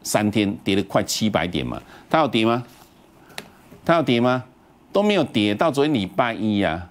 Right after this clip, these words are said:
还是红 K 棒。我说它要冲了，补量就会冲。对，今天这档股票呢，没有冲啊，它只是来到短波段高啊。大盘是不是压回一百八十点？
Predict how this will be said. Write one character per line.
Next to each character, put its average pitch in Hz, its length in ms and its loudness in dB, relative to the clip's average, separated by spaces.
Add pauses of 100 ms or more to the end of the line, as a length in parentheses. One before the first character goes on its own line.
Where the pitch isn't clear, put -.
(300)
还 113 120 0
是 165 160 0
红 113 220 0
K 127 160 2
棒。 117 260 -2 (380)
我 104 140 2
说 160 120 2
它 151 140 2
要 147 220 0
冲 107 300 -2
了， 80 80 0
补 87 240 -4
量 113 200 2
就 98 160 0
会 87 140 2
冲。 73 280 -4 (680)
对， 113 260 0 (380)
今 185 140 0
天 196 100 2
这 196 100 0
档 151 160 0
股 117 140 0
票 139 220 0
呢， 120 160 -2 (280)
没 117 120 2
有 127 100 2
冲 135 380 2
啊， 98 240 -2 (560)
它 160 160 2
只 110 160 -2
是 151 100 0
来 135 120 2
到 151 120 2
短 92 220 -2
波 123 160 2
段 120 220 0
高 113 200 2
啊。 80 260 -2 (340)
大 170 160 0
盘 139 140 2
是 135 100 -4
不 156 40 -4
是 143 60 -4
压 147 160 0
回 131 100 0
一 143 60 0
百 120 120 0
八 120 200 -2
十 - 100 -14
点？ 80 200 -4